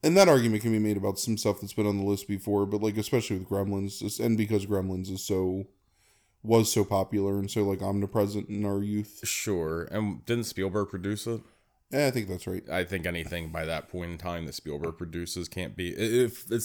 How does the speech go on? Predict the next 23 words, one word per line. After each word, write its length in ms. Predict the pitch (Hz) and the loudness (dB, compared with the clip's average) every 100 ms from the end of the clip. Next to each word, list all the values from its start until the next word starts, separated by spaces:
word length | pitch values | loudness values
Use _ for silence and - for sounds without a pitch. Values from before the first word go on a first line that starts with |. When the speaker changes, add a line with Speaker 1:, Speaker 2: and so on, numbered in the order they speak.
| - | -2
Speaker 2:
falls 300 | - 110 101 | 2 2 2
under 180 | 98 92 | -2 -2
the 100 | 90 | -2
same 280 | 98 90 | -2 -4
criteria 600 | 85 90 - 95 90 87 | -4 -4 -4 -4 -2 -2
as, 140 | 85 82 | -4 -6
uh, 460 | 69 69 67 65 - | -6 -6 -6 -8 -6
Poltergeist. 580 | 98 90 85 87 - - - | -4 -4 -4 -8 -10 -14 -6
Speaker 1:
Right. 240 | 127 101 78 _ _ _ - | 0 0 -2 _ _ _ -18
Speaker 2:
So, 320 | - - 90 - 101 | -14 -12 -12 -12 -6
yeah. 180 | 87 80 _ _ _ _ _ - _ | -6 -6 _ _ _ _ _ -20 _
So, 100 | 92 | -6
yeah, 160 | 76 73 | -6 -4
I 40 | |
don't 160 | 78 80 | -8 -10
think 140 | 82 | -12
you 80 | 85 | -12
can 80 | 82 | -12
count 240 | 82 82 | -10 -10
it, 100 | 80 - | -12 -10
but 180 | 85 80 - _ _ _ _ _ _ _ - - - - - - _ _ _ _ - | -10 -10 -18 _ _ _ _ _ _ _ -20 -20 -20 -20 -20 -20 _ _ _ _ -8
okay. 300 | 101 101 95 92 - - | -6 -2 -4 -6 -14 -2
Um, 540 | 110 117 120 120 120 | 2 4 4 4 0